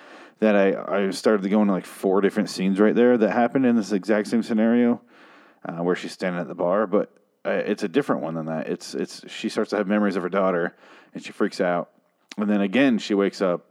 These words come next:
with Felix and Sylvester. And I was like, "God damn, we've done this a thousand times." And this is what I'm saying. It's, it gets a,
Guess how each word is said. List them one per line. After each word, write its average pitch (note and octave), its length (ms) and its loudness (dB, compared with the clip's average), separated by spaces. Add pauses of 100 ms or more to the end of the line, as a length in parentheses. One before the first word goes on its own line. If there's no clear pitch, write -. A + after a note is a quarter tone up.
(120)
with E2+ 240 -8
Felix F2 380 -2
and F2+ 100 -10
Sylvester. E2+ 640 -4 (520)
And E2 160 -6
I F2 40 -4
was D#2 100 -8
like, E2 140 -12
"God G#2 160 -10
damn, D3 240 -2
we've A2+ 160 2
done B2 120 -2
this C3 140 -2
a - 60 -14
thousand F#2+ 380 -6
times." A2+ 440 -4
And G2 80 -4
this A2 80 -8
is C3 80 -10
what B2 80 -2
I'm G#2+ 80 -2
saying. A#2 240 -2
It's, E2+ 140 -6
it - 20 -14
gets G2+ 160 -8
a, F#2 60 -12